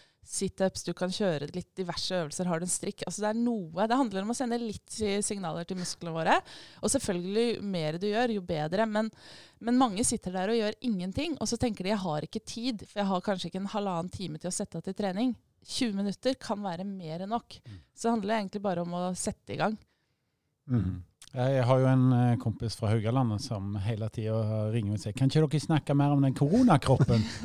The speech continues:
Speaker 2: <laughs> Og han mener at han har fått koronakroppen, så han sier det. Eh,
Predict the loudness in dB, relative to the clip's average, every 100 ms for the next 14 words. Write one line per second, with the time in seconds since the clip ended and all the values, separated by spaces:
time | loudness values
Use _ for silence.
0 | 2 4 4 2 0 6 6 8 8 6
1 | 4 6 6 4 2 0 -2 -2 4 6
2 | 8 6 4 2 2 -2 0 -4 -4 -4
3 | -4 -4 -4 -2 0 2 0 -2